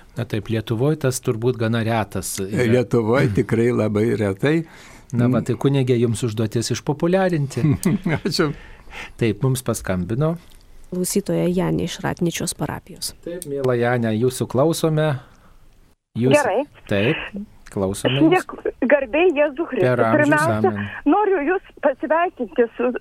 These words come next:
Speaker 4: su naujaisiais metais ir padėkoti už visas malones gautas dvidešimt antraisiais metais. Nu, noriu dabar paklaust,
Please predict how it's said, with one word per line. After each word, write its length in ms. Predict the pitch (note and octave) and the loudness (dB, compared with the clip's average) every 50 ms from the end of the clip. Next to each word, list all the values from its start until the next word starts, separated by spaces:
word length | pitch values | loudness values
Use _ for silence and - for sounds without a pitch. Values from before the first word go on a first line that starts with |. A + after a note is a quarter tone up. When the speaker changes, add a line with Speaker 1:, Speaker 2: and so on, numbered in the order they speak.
| - | -10
Speaker 4:
su 200 | - - C4 C4+ B3+ C4+ | -4 -2 0 0 0 0
naujaisiais 720 | E4+ - C#4 C4 A#3+ A#3+ C#4+ D#4+ F4 - - D4+ C4 - | 0 0 0 0 2 2 2 2 2 0 -2 -4 -4 -2
metais 500 | B3+ B3+ A#3+ A3 A#3 A#3 - C4+ C#4+ C4 - - - | 0 0 2 2 2 0 0 -2 -2 -2 -6 -12 -4
ir 200 | - D4 E4 E4 | -2 0 0 0
padėkoti 760 | - F#4 F#4 D#4+ F4+ F#4 - - F4 F#4 D4 C4 - - - | 0 -2 0 0 0 -2 0 0 2 2 2 0 -2 -4 -4
už 200 | - C4+ B3 C4 | -4 -2 -2 0
visas 400 | B3+ C#4 C4 - - D#4 E4 E4+ - | 0 0 0 0 0 0 0 0 -2
malones 720 | E4 D#4+ E4 D#4+ D4+ C#4+ D4+ C#4+ C4+ C4 B3+ B3+ A#3 - | -2 0 0 0 2 2 2 2 2 0 -2 -4 -4 -2
gautas 480 | - A3+ B3 D4 G4 F#4 - E4 D#4 - - - - - - - | 0 0 0 0 -2 -2 -4 -6 -8 -8 -10 -18 -20 -20 -20 -18
dvidešimt 640 | - - A3 A3 D#4 A#3+ C#4+ C#4+ - C#4+ A#3+ A#3+ | -12 -10 -4 -4 -2 -2 -2 -2 -2 -4 -4 -4
antraisiais 480 | A3 - - C#4 D4+ D4+ C4+ - C4 - | -4 -2 -2 -2 -2 -4 -6 -8 -8 -6
metais. 420 | - A3+ F#3 F3 - - - - - - - - - - - - - - - - - - - - - - - - | -4 -4 -4 -4 -6 -10 -14 -20 -20 -20 -20 -18 -14 -12 -12 -12 -12 -12 -12 -14 -14 -14 -16 -16 -18 -20 -20 -4
Nu, 320 | - C4+ C#4 D4+ C4+ B3 - - | 0 2 2 2 2 0 -4 -8
noriu 360 | - C4 C#4+ D#4 D#4+ D#4+ D4 | -2 2 2 4 4 2 2
dabar 200 | C#4+ C#4 C4 C4+ | 0 0 0 0
paklaust, 440 | C4+ - - - G3+ F3 F3+ - - | -2 -4 -2 -2 -2 -4 -4 -8 -16